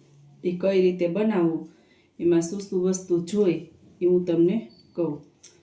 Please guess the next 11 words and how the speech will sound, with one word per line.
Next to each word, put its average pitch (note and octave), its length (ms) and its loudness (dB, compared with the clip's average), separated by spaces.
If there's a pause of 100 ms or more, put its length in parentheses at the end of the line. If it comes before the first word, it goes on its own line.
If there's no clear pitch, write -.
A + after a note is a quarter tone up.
(400)
તો E3 60 -10
એમાં E3+ 240 0
જો, G#3+ 160 -2
મેં F3+ 200 4
આવી F3 140 0
રીતની E3+ 300 -4
ત્રણ G3+ 400 -6
મીણબત્તી E3+ 600 2
લઈ D3+ 220 -8
લીધી D3+ 280 -12
છે. C#3+ 300 -12